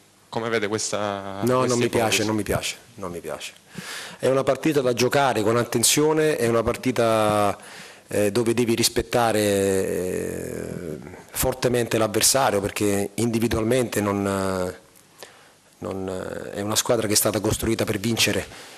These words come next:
Speaker 2: e devi, devi giocare con intelligenza, con umiltà, soprattutto con umiltà in questo momento. Poi quello che sarà la partita, l'episodio, dobbiamo essere bravi a sfruttarlo a nostro favore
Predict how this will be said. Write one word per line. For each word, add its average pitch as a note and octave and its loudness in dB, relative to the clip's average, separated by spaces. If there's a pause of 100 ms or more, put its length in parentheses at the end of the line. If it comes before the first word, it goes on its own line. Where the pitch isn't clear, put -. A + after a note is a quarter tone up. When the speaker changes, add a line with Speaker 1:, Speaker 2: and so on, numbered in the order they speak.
(400)
Speaker 2:
e G#2+ 0
devi, A#2 2
devi A#2+ 2
giocare B2 2
con A2 2
intelligenza, A2 2
con G#2 0
umiltà, G#2 0
soprattutto F#2+ -4
con G2+ 0
umiltà F#2+ 0
in F2+ -2
questo - -4
momento. F2 -6 (520)
Poi G#2 -2 (160)
quello G#2 0
che G#2 2
sarà G#2 2
la G2+ 2
partita, G#2 -2
l'episodio, G2+ 2
dobbiamo G#2+ 0
essere G#2+ 2
bravi G#2+ 2
a G#2 2
sfruttarlo A2 0
a - -2
nostro G#2 -2
favore F#2+ -2